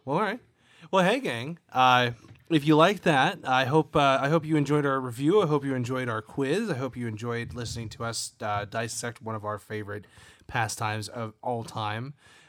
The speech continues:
But if you wanna get at us and check us out, uh, I do recommend checking us out on our Instagram and our Twitter. That Instagram is, I don't know why it says it this way. Someone messed up with my notes. That's weird.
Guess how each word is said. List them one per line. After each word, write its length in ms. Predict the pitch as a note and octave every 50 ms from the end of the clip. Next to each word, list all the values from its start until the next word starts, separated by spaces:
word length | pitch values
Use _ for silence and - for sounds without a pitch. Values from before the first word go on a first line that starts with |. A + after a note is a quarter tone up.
| _ _
But 120 | - F3+ E3+
if 160 | E3+ D#3+ -
you 100 | G#3 G#3+
wanna 240 | G3 G3 A#3 C4 B3
get 160 | G3+ A3+ G#3+
at 180 | G#3+ G3+ G#3 A3
us 220 | A3+ G#3+ - -
and 100 | C3+ A#2
check 220 | - - D#3+ D#3+
us 160 | C#3 A#2+ - C3+
out, 320 | B2+ C#3+ F3 F3+ - - -
uh, 200 | A#2+ A#2 G#2+ A2 -
I 140 | G#2 A#2+ B2+
do 260 | B2 A2 - E3+ G3
recommend 480 | E3+ D#3 C#3 - C3+ B2 C3 B2 A#2 A2+
checking 240 | - B2 A2+ A#2
us 160 | G#2+ G2 - A#2
out 180 | G#2 G2 -
on 260 | - G2 G2 G2+ G2+
our 480 | G2 G2 G2+ G2 G2 F#2+ F#2 F#2 F#2 G2+ _ _ _ _ _ _ _ _ _ _ -
Instagram 640 | D3 D3 - - D#3 C3+ D3 C#3+ C#3+ D#3 F3 F3+ D3+
and 140 | B2+ B2 A2+
our 140 | G#2+ G2 G2
Twitter. 400 | - - B2+ B2+ D#3 F#3+ G#3+ _ _ _
That 140 | C3 -
Instagram 500 | A#2+ C#3 C3 - - A#2+ A#2+ A#2 G#2+ G#2 G2+ G#2
is, 500 | A2 A2 G#2 F#2+ F#2 F#2+ F#2 - - _ _ _ _ _ _ _ _ _ _ _
I 80 | F2
don't 120 | F#2 F2+ F2+
know 60 | F2
why 220 | F2 F2+ F#2+ F2 F#2
it 80 | F2 -
says 180 | - G#2+ G2
it 100 | F#2 F#2
this 220 | F#2 F#2+ F2+ - _
way. 300 | G#2+ G2+ A2 A#2+ A#2 - _ D2+ D#2+ _ _ _ _ _ _ _ _ _ _ _ _ _ _ _ _ _ _ _
Someone 300 | _ - - E3+ D#3 B2
messed 200 | A#2 A#2+ A#2 -
up 120 | - A#2+ -
with 80 | G#2+
my 120 | G#2 G2 F#2+
notes. 500 | G2+ G#2+ B2 G#2+ F2 - - - - _ _ _ _ _ _ _ _ _ _ _ _ _ _ _ _ _ _ _ _ _ _ _ _
That's 200 | A#2+ A#2 - _
weird. 260 | D#2+ C#2+ C2+ C#2